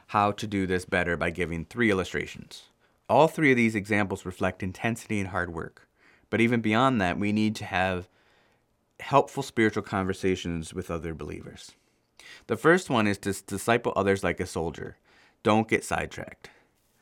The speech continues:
Second Timothy two, three to four says this, "Join me in suffering like a good soldier of Christ Jesus. No one serving as a soldier gets entangled in civilian affairs,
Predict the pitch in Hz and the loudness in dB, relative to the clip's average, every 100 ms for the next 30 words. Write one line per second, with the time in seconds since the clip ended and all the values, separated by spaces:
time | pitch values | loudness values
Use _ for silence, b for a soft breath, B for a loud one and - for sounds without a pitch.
0 | b b b 131 123 127 127 117 113 104 | b b b 2 4 4 2 2 0 -2
1 | - 135 127 - 113 107 - - 82 85 | 2 2 2 2 2 2 0 -2 0 0
2 | 80 b b _ b b b b _ _ | -4 b b _ b b b b _ _
3 | _ _ _ - 110 98 98 67 - - | _ _ _ -4 -2 0 -2 -4 -6 -16
4 | - b b b - 123 151 160 139 123 | -20 b b b 2 4 6 6 4 2
5 | - 107 - 92 90 92 90 90 107 107 | 0 0 0 -2 0 0 0 0 0 0
6 | 104 95 87 90 - 90 85 90 85 - | 2 2 2 -2 -2 -6 -6 -6 -6 -8
7 | 76 - 58 - - - b b b 101 | -10 -10 -14 -16 -20 -20 b b b 2
8 | 117 139 165 - 131 113 101 98 95 87 | 4 4 2 4 4 6 4 2 -2 -2
9 | 107 104 87 87 95 - - 98 - 101 | 2 2 0 -2 -4 -6 -10 -8 -4 -2
10 | 113 117 110 110 92 92 92 92 95 80 | 0 0 -2 -4 -2 0 0 0 -4 -4
11 | 73 73 - | -4 -6 -8